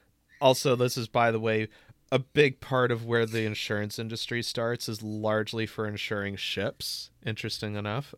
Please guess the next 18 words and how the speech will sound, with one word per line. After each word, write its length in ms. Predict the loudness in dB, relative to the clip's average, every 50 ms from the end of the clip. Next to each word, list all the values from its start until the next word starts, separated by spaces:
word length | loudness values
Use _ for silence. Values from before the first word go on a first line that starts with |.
| -6
Um, 480 | -4 -2 -2 -2 -4 -4 -6 -8 -10 -10 _ _ _ _ _ _ _ _ _ _ _ _ -6 -2
that's 200 | 0 0 0 0
sort 180 | 0 0 0
of 80 | 0 0
where 160 | -2 -2 -2
modern 360 | -2 -2 -2 -2 -2 -4 -6
finance 500 | -8 -6 -6 -4 -2 -2 -2 -2 -2 -2
also 260 | -2 -2 -2 -4 -4
sort 200 | -4 -2 -4 -4 -4
of 60 | -4
comes 240 | -6 -6 -6 -6 -4
from, 200 | -4 -4 -4 -4
is 100 | -6 -6
all 180 | -4 -4 -4
this 160 | -4 -4 -6 -6
stuff 260 | -4 -4 -4 -4 -4
just 340 | -4 -4 -4 -4 -4 -6 -6
to 200 | -4 -6 -6